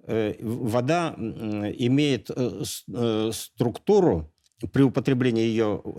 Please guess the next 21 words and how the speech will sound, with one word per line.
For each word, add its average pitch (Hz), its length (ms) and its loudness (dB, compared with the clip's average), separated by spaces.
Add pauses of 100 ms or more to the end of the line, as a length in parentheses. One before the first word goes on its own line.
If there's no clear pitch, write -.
(100)
человеком 127 640 -2
запускает 123 720 0
мгновенно 123 720 0 (260)
системы 135 480 0
структурирования 131 840 0
воды, 120 500 0
э, 104 300 -6
нашим 123 540 -2
организмом. 101 760 0 (480)
Э, 120 160 0
вода 123 480 0
имеет, 139 540 4
м, 117 340 -6
восстановительный 131 840 0
потенциал, 156 720 -2 (480)
э, 113 340 2 (500)
в, 113 320 -8
в, 107 1000 -6 (340)
в - 60 -12
с-, - 280 -8 (100)
в 107 140 -6